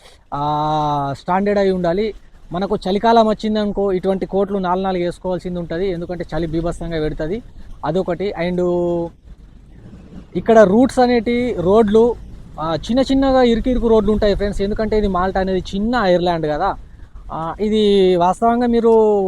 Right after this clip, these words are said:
ప్రపంచ పటంలో చూస్తే ఇట్లా జూమ్ చేసి చూసేంత వరకు మాల్టా అనేది కనిపించదు. అందుకని చెప్పేసి చిన్న కంట్రీ కాబట్టి రోడ్లు కూడా చిన్న చిన్న రోడ్లు ఉంటాయి. ఆ, బిగుతుగా ఉన్నట్టే రోడ్లు ఎక్కువగా ఉంటాయి. So అందుకని చెప్పేసి ఇక్కడ వన్ వేలు ఎక్కువ ఉంటాయి ఫ్రెండ్స్.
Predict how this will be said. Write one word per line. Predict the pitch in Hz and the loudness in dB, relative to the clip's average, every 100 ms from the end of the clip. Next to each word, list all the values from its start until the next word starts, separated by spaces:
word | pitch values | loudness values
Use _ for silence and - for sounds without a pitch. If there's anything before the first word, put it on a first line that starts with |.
| 175 - - | -4 -8 -2
ప్రపంచ | 180 214 233 240 | 0 2 2 2
పటంలో | 240 247 247 | 2 2 2
చూస్తే | - 208 233 - 202 | 0 -2 -2 0 0
ఇట్లా | - 208 | 0 0
జూమ్ | 165 202 247 254 | 2 4 4 4
చేసి | 240 226 | 2 0
చూసేంత | 226 233 220 | -2 -2 0
వరకు | 220 214 214 233 | 0 0 0 0
మాల్టా | 185 185 196 | 2 0 2
అనేది | 208 208 190 | 2 2 0
కనిపించదు. | 165 175 175 143 117 110 _ _ _ _ _ _ _ - _ 156 | -2 -2 -2 -4 -10 -12 _ _ _ _ _ _ _ -20 _ -2
అందుకని | 196 240 240 220 | 2 2 4 2
చెప్పేసి | 214 202 240 | 2 -2 -4
చిన్న | - 196 233 247 | -6 -4 -4 -2
కంట్రీ | 220 208 | -2 0
కాబట్టి | 214 196 190 220 | 0 0 -2 -2
రోడ్లు | 196 220 240 | 0 0 0
కూడా | 254 | -2
చిన్న | 240 208 214 | -4 -8 -8
చిన్న | 233 247 262 | -4 -2 0
రోడ్లు | 214 214 196 | 2 2 0
ఉంటాయి. | 185 185 226 - - - - 156 | -2 -2 -4 -6 -8 -10 -12 -10
ఆ, | 147 | -10
బిగుతుగా | 139 127 175 175 202 202 190 | -8 -6 -4 -2 -2 -2 -2
ఉన్నట్టే | 185 190 175 208 | -4 -6 -4 -2
రోడ్లు | 175 175 170 | -2 -2 -4
ఎక్కువగా | - 196 185 185 | -4 -2 0 0
ఉంటాయి. | 175 160 185 | -2 -6 -8
So | 226 - | -6 -2
అందుకని | 233 180 214 226 226 | -2 -2 -2 -2 -2
చెప్పేసి | 220 208 202 | -2 -4 -4
ఇక్కడ | 208 | -4
వన్ | 196 165 190 | -2 0 2
వేలు | 220 220 | 2 2
ఎక్కువ | 196 208 | 0 -2
ఉంటాయి | 202 196 | -2 -2
ఫ్రెండ్స్. | 170 196 | -2 -6